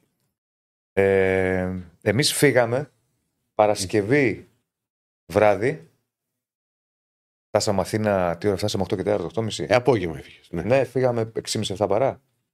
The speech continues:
Speaker 1: Και το πρωί είχανε, μείνανε πολύ, πολύ, α, αρκετοί φίλοι του Παναθ-, όχι πολύ, αρκετοί φίλοι του Παναθηναϊκού, ξέρω κι εγώ άτομα, μείνανε εκεί. Κλεισμένοι στα δωμάτια,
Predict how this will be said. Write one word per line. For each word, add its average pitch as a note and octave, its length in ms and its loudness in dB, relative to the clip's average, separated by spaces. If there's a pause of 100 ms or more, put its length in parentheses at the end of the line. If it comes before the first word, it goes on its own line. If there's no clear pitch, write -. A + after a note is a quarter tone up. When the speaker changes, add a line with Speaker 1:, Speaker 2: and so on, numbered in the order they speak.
(180)
Speaker 1:
Και A2+ 80 -10
το A2+ 120 0
πρωί D#3 440 0
είχανε, D3+ 760 -6 (540)
μείνανε D3+ 280 4
πολύ, A2 1040 2 (160)
πολύ, F2+ 320 0
α, C2+ 160 2 (120)
αρκετοί B2 680 0
φίλοι B2 240 -4
του - 100 -14
Παναθ-, G#2+ 400 0
όχι - 160 -6
πολύ, F2 220 0
αρκετοί F#2 300 -2
φίλοι G#2+ 160 0
του F#2+ 80 -8
Παναθηναϊκού, F2+ 760 2
ξέρω G2+ 240 -2
κι F2 60 0
εγώ F#2 140 2
άτομα, C#3 360 -2 (440)
μείνανε C#3 260 0
εκεί. B2+ 280 -4 (720)
Κλεισμένοι G2+ 320 -4
στα F#2 120 -2
δωμάτια, A#2+ 560 -2